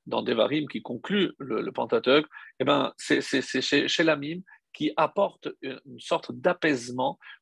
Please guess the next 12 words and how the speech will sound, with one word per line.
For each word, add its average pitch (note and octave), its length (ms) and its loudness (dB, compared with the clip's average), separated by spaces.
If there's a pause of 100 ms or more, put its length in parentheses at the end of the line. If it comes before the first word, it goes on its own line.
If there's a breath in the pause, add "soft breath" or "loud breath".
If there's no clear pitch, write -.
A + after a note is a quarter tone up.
pour D#3+ 480 6
savoir C#3 480 4
que C#3 80 0
malgré C3 720 2 (100)
toutes E3 240 -6
ces, C3+ 320 2
euh, G#2+ 560 2
malédictions C3 640 0 (240 loud breath)
proférées D#3 640 4 (260 soft breath)
par C3+ 200 4
Akadosh C3+ 320 0
Baruch C3 260 0